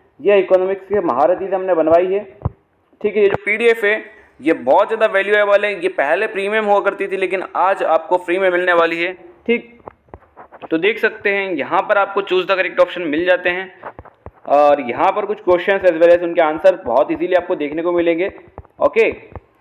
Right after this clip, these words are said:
So, यहाँ पर आपकी objectives की preparation जो है, बड़ी ही आसानी से हो जाएगी। बात करते हैं हम subjective questions की। तो ये देखो, पहले तो आपको वन वर्ड सेंटेंस, अ, वन word के questions भी आपको मिल जाएंगे, सेंटेंस के क्वेश्चन आपको मिल जाएंगे। इसके बाद में यार,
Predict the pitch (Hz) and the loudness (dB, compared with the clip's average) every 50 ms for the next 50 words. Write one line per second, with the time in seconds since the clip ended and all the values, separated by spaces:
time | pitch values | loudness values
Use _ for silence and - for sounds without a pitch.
0 | _ - - _ - - 127 127 135 135 120 117 113 139 160 170 - 196 190 - | _ -20 -20 _ -6 0 2 2 2 2 2 0 0 0 0 2 2 0 0 0
1 | - - 135 165 - - - - 190 - - - - - 170 175 - - 214 208 | -2 -2 0 0 0 0 0 2 2 2 2 2 0 0 0 0 2 0 0 0
2 | - - 214 - 156 151 143 170 175 170 180 208 202 196 202 202 202 202 - 139 | 0 -2 0 2 2 2 2 2 0 0 0 -2 -2 -2 -2 0 -2 -2 -2 0
3 | 139 147 175 180 196 196 160 139 - 160 151 170 190 202 202 196 180 185 180 185 | 0 0 0 2 2 2 2 2 0 -2 -2 -2 -4 -6 -4 -2 -2 0 0 0
4 | 190 185 175 190 135 120 - - 110 143 160 - - 180 175 160 190 190 196 208 | -2 -2 -4 -8 -8 -6 -4 -2 0 0 0 0 0 0 0 0 -2 -6 -6 -4
5 | 196 - 127 113 113 135 139 - - 151 131 131 123 - - 107 101 - - - | -4 -4 -6 -6 -6 -12 -10 -6 -6 -6 -4 -6 -6 -6 -8 -10 -10 -12 -16 -20
6 | - _ _ _ _ _ - 165 185 196 202 196 185 - 156 156 170 175 180 170 | -20 _ _ _ _ _ -2 0 2 2 2 2 2 2 2 2 4 2 2 2
7 | 180 185 165 165 170 175 180 175 - 170 160 160 165 175 180 175 - - - - | 2 4 4 4 6 4 2 2 2 -4 -4 -2 -2 -2 -2 -4 -8 -16 -20 -20
8 | - - _ - - 139 139 135 135 160 170 170 180 180 175 175 180 156 160 160 | -20 -16 _ -2 2 2 4 4 2 2 4 4 4 4 4 2 -4 -4 -4 -4
9 | - 185 180 170 180 175 175 180 175 170 170 175 170 175 175 175 175 180 170 175 | -4 -4 0 2 2 2 2 0 -2 -2 0 2 2 2 2 2 0 0 -2 -2
10 | 143 139 143 135 165 165 165 - 160 151 151 - 165 160 170 165 165 151 151 156 | -4 -4 -2 -2 -2 -2 -4 -6 -8 -8 -6 -6 -6 -6 -6 -4 -6 -6 -4 -2
11 | 160 165 165 165 160 165 175 - - - - 196 190 - 135 143 156 160 170 180 | 0 0 0 0 0 -2 -4 -6 -8 -4 0 0 0 2 4 4 2 2 2 0
12 | 190 190 185 190 190 180 | -2 -2 0 0 -2 -2